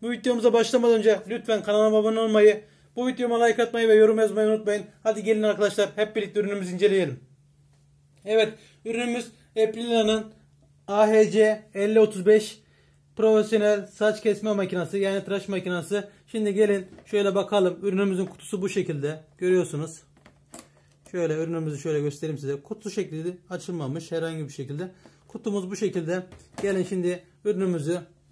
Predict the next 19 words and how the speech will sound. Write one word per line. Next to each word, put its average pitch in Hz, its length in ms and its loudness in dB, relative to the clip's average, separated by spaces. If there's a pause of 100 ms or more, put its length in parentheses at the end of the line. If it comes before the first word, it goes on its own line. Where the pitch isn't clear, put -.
(140)
açıp 175 360 -10
bir 180 60 -4
inceleyelim. 160 540 -2 (1400)
Şimdi 165 280 -6 (120)
kutumuzu 196 420 -8
çıkardık. 165 420 -4 (720)
Görüyorsunuz 180 600 0
ürünümüz. 170 560 -8 (1400)
Evet. 139 340 -14 (1000)
Çok 147 200 -12
güzel 143 280 -6 (200)
bir 156 140 -16
şekilde. 127 520 -10 (840)
Şöyle 127 260 -8
görüyorsunuz. 131 720 -8 (520)
Çok 143 280 -12
güzel 135 300 -8
bir 131 80 -10
şekilde 127 460 -10